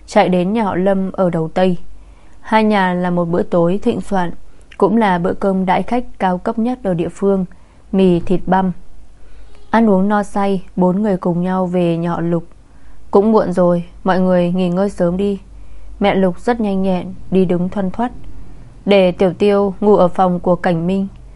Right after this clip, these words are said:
Tiểu Phong tự dọn phòng của mình. Cảnh Hành, phòng của con và Vãn Vãn, mẹ đã dọn dẹp sơ qua rồi, con tự dọn thêm. Mẹ đi đun nước rửa mặt cho hai đứa." Lâm Vãn Vãn khách sáo. "Mẹ, để con tự đun."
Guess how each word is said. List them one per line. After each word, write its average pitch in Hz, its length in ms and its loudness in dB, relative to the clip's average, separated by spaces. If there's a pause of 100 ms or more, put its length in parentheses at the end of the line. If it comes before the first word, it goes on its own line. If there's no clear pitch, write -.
(240)
Tiểu 196 140 6
Phong 196 340 0
tự 175 200 0
dọn 180 200 0
phòng 180 180 -2
của 175 140 0
mình. 170 280 2 (580)
Cảnh 196 180 4
Hành, 180 260 -2 (440)
phòng 196 200 2
của 190 140 2
con 196 300 2
và 185 260 2
Vãn 185 220 -2
Vãn, 196 340 0 (420)
mẹ 190 140 4
đã 180 240 0
dọn 202 200 0
dẹp 185 200 0
sơ 208 180 -2
qua 196 240 0
rồi, 185 300 0 (300)
con 196 160 4
tự 185 180 -2
dọn 185 240 -2
thêm. 196 280 -4 (560)
Mẹ 196 180 4
đi 196 140 2
đun 196 200 2
nước 254 200 2
rửa 196 220 -2
mặt 180 220 -2
cho 202 140 2
hai 196 180 0
đứa." 180 240 -2 (680)
Lâm 190 200 4
Vãn 190 180 0
Vãn 190 220 0
khách 220 180 -4
sáo. 185 380 -4 (480)
"Mẹ, 185 300 0 (160)
để 196 140 2
con 208 200 0
tự 208 160 -2
đun." 202 260 -2